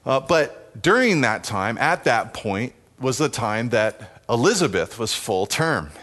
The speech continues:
and Elizabeth had a baby boy, and they decided to name him John. But when the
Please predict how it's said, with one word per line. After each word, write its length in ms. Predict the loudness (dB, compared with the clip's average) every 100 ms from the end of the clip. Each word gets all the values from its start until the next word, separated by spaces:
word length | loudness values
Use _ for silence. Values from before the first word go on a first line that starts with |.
| -6
and 240 | -2 -2
Elizabeth 600 | 0 0 0 -2 -2 -4
had 380 | -4 -4 -4 -4
a 120 | -4
baby 380 | -4 -2 -2 -4
boy, 500 | -2 -2 -2 -4 -6
and 380 | -6 -4 -4 -6 -12 -18 -18 -10 0
they 240 | 2 2
decided 560 | 0 0 0 2 0 -2
to 120 | -4
name 220 | -2 -2
him 200 | -2 -4
John. 420 | -2 0 2 2
But 120 | 0 0
when 180 | 2
the 180 | 2 0